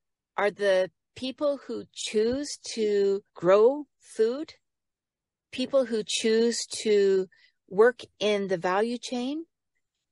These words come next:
people who choose to work in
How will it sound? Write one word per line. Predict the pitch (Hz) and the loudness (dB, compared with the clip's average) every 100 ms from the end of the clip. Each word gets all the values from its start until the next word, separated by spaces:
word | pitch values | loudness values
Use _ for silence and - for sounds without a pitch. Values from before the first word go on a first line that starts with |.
| _ | _
people | - 247 285 247 | -8 -4 -2 -2
who | 220 190 | -4 -6
choose | - - 220 240 233 | -6 0 2 0 -2
to | - 196 | -8 0
work | 190 214 - - | 2 2 0 -8
in | 196 196 190 | -4 -2 -4